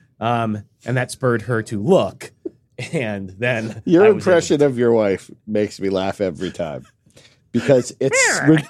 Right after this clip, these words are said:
Speaker 2: it's ridiculous, slightly accurate,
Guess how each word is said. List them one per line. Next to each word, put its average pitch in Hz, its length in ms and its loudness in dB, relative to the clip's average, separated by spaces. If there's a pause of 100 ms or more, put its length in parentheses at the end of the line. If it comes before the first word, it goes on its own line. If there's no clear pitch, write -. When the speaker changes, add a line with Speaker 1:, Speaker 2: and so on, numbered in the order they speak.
Speaker 2:
it's 160 200 4
ridiculous, 190 800 4 (1300)
slightly 185 500 4
accurate, 127 560 0